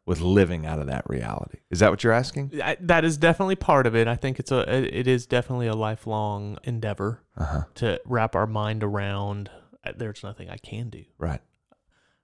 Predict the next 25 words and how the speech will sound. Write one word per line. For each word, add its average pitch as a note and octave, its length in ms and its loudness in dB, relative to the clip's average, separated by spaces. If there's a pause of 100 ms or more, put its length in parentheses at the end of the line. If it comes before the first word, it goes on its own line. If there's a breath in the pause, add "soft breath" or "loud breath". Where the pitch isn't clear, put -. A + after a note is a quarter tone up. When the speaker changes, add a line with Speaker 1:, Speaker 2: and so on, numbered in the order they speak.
(640)
Speaker 2:
Sometimes, C3 600 -2 (420)
I - 100 -20
mean, A#2 320 -6
when B2 160 0
we B2+ 100 2
give B2+ 200 0
lifelong A#2+ 520 0
answers, G#2 480 -2
that A2+ 200 -2 (240)
doesn't A#2 280 -6
help A#2 220 -4
someone A2 280 -6
in G#2 100 -8
the G#2 60 -8
here G#2 260 -6
and G2 140 -10
now G2 300 -6
Speaker 1:
Okay. F#2+ 180 -2 (240)
Okay. F2 260 0 (340)
Speaker 2:
who A2 200 0 (200)
might A#2+ 380 -8
be A2 520 -8
struggling G#2+ 920 -2
with, G#2+ 380 -2
Speaker 1:
Right. E2+ 240 -6